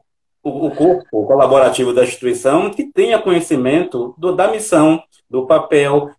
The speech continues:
que leiam o estatuto, leiam os códigos, os regulamentos, para que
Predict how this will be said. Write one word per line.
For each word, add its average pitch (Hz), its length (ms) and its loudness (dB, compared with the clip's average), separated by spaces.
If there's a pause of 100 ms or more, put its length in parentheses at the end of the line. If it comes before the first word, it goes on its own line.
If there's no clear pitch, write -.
que 190 140 -8
leiam 180 600 4
o - 20 -2
estatuto, 131 680 -2
leiam 170 340 0
os 151 160 -2
códigos, 127 540 2
os 123 120 -6
regulamentos, 117 840 -2
para 131 280 0
que 196 320 -4